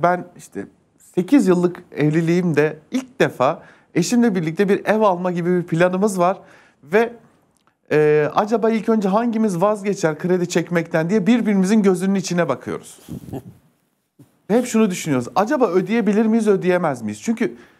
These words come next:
düşünebiliyor musunuz? Bakın iki yaşında bir çocuğumuz var, e, onun kreşi var, onu, onu nasıl yapacağız gibi bir takım endişelere düşüyoruz. Hadi görece biz hani çalışıp be-, belli bir gelir elde eden insanlarız.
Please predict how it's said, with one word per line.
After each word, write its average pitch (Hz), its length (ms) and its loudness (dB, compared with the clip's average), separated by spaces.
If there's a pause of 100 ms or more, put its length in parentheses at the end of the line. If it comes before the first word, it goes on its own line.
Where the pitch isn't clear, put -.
(140)
düşünebiliyor 247 520 -2
musunuz? 135 460 -6
Bakın - 260 -8 (340)
iki 196 200 0
yaşında 202 340 2
bir 208 100 0
çocuğumuz 196 520 0
var, 202 180 0 (180)
e, 151 140 -10
onun 240 280 2
kreşi 208 380 0
var, 185 140 2
onu, 190 440 -2
onu 202 240 0
nasıl 175 240 -2
yapacağız 156 440 -2
gibi 208 280 -2 (360)
bir 247 60 -4
takım 220 280 0
endişelere 160 600 0
düşüyoruz. 107 420 -6 (320)
Hadi 262 340 -2
görece 220 460 2
biz 226 180 -2
hani 220 280 0 (160)
çalışıp 220 420 -2 (240)
be-, 202 180 0
belli 208 240 2
bir 220 80 2
gelir 196 320 2
elde 180 300 0
eden 156 200 -2
insanlarız. 120 640 -6